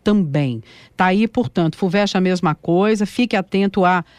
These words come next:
aos sites oficiais pra você acompanhar tanto as informações do enem quanto do fuvest. Tá aí a dica pra você. Vai no site preparadão, preparadão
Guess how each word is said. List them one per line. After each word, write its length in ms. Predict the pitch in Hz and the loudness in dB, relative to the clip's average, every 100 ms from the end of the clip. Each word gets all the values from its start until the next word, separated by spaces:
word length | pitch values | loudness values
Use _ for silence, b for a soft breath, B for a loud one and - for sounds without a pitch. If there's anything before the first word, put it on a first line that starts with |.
| b - | b -4
aos 200 | 185 180 | -2 0
sites 440 | 190 185 - 160 | -2 -2 -4 -2
oficiais 560 | 220 233 220 - 196 202 | -2 -2 -6 -2 -4 -2
pra 140 | 196 | -2
você 220 | 196 - | -2 -2
acompanhar 760 | 196 196 202 196 165 143 165 - | -2 0 -2 0 -2 0 -2 -4
tanto 380 | - 262 285 | 0 0 2
as 100 | 254 | 0
informações 800 | 226 - 208 196 165 - 190 190 | -2 0 0 0 0 0 0 0
do 340 | 165 165 277 - | -2 0 0 0
enem 360 | 220 196 185 214 | 0 2 2 0
quanto 360 | - 208 202 | 0 0 0
do 100 | 208 | -2
fuvest. 460 | 214 269 226 247 - | 0 0 0 0 0
Tá 100 | 277 | -2
aí 160 | 240 226 | 0 -2
a 60 | |
dica 280 | 190 214 202 | 0 -2 -4
pra 280 | 190 240 262 | -2 -2 0
você. 400 | 208 - 220 226 b b _ | -2 -2 -2 -2 b b _
Vai 320 | 147 214 269 | -2 0 2
no 100 | 269 | 0
site 560 | 208 - 180 208 - 202 | -2 -2 0 0 -4 -8
preparadão, 1200 | _ 247 240 - 262 247 165 139 185 202 262 330 b b b b b b _ _ | _ -4 -2 -2 0 0 -2 0 2 2 2 -2 b b b b b b _ _
preparadão 1200 | 262 294 302 _ 254 262 240 185 180 175 156 | -2 -2 -2 _ -2 0 0 0 0 2 0